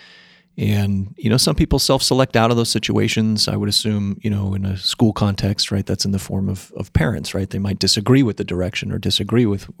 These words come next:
wh-, where you're going. But I think, you know, trying to galvan-, galvanize around what you think is that vision, mission, what you think is the right direction or North Star for the, for the school and,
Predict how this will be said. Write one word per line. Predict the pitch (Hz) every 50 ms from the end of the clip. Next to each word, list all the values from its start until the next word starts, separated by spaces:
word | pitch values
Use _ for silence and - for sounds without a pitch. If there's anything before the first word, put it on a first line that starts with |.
| - - -
wh-, | - 101
where | 95 95 101
you're | 98 95 98 98
going. | 98 95 92 92 98 98
But | - 101 95 - _ _ - - - - - - - - _ _ _ -
I | 113 117
think, | 113 117 110 -
you | - - 101
know, | 107 107
trying | 107 - - 117 120 123
to | 120
galvan-, | 110 117 110 113 117 113 110 107 107 104 - - 117
galvanize | 107 107 110 110 110 107 104 104 104 98
around | 98 95 95 95 98 95
what | 95 90
you | 64 98
think | 98 - - 123 123 117
is | 123 110 -
that | - 107 104 98 - - - - _ _ _
vision, | - - 107 104 101 95 98 95 98
mission, | 95 95 101 - - 98 98 98 98
what | 95 - -
you | 92
think | - - - 123 120 -
is | 104 95
the | 98 98
right | 101 95 95 92
direction | - 87 90 90 98 101 - - 95 95 95 98
or | 98
North | 98 95 95 98 -
Star | - - 95 92 98
for | 92 - -
the, | 95 113 110 104 104 - _ _
for | - - 92
the | 95 95
school | - - - 95 92 92 95 92
and, | 92 92 98